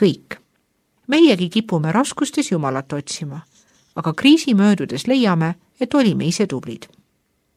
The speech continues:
Hanna oli südamevalus andnud väga kalli hinnaga lubaduse.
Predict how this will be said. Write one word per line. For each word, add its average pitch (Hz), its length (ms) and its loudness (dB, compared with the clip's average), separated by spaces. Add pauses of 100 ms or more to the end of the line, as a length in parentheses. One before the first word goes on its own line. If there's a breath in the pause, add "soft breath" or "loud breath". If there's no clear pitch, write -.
(120)
Hanna 240 360 4
oli 180 160 2
südamevalus 226 800 0
andnud 147 420 -6 (320)
väga 208 340 4
kalli 190 500 0
hinnaga 151 400 0
lubaduse. 156 480 -2